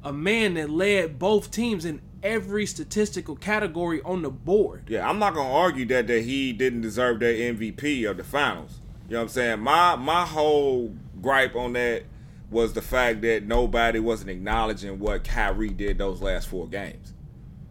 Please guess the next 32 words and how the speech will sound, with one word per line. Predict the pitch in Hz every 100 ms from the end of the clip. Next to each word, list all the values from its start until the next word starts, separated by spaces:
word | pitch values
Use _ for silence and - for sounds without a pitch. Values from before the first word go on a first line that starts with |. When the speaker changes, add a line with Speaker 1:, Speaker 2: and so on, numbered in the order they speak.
| - - -
Speaker 2:
You | 98
know, | 98 82 71 60
that, | - 147 135 110
that, | 147 175 135
that | 135 180 180 117
was | 117 98
my | 95 127 143
beef. | 120 107 78 - -
I'm | - 135
not | 190 180 -
taking | 170 180 175
away | 127 123
what | 113 117 107
LeBron | 95 98 139 170 143 110
did, | 98 76 - -
'cause, | 113 98 -
you | 123
know, | 107 98
for | -
one, | 101 180 156
that's | 175 170
what | 135
he's | 104
supposed | - - 180 147
to | 110
do. | 82
You |
know | - - - - - - -
what | 151
I'm | 135
Speaker 1:
Right. |
Speaker 2:
saying? | 135 131 123 110